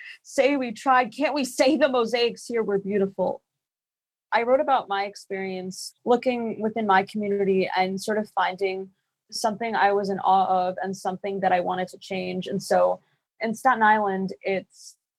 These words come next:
not really known <laughs> for, it's not the most popular borough. And it has this stereotype of being really monolithic. And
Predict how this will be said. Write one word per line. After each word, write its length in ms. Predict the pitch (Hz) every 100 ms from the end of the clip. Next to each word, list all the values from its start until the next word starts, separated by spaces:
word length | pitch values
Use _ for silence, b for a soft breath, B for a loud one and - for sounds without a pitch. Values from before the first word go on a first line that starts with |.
| _ _ 214
not 380 | 226 226 226 -
really 360 | 208 208 208
known 460 | 202 175 180 190 214 -
<laughs> 60 |
for, 160 | - 226
it's 240 | - 214
not 160 | 226 214
the 60 | 208
most 240 | 202 196
popular 360 | 190 185 196 185
borough. 480 | 180 175 180 180 - _ _ _ -
And 360 | 208 202 208 202
it 120 | 220
has 300 | 214 220 214
this 240 | 233 214
stereotype 640 | - 202 214 214 202 196 196
of 160 | 190
being 380 | 214 202 190 185 -
really 320 | 202 214 214
monolithic. 760 | 202 196 190 185 202 190 185 185 - -
And 520 | 190 185 185 190 190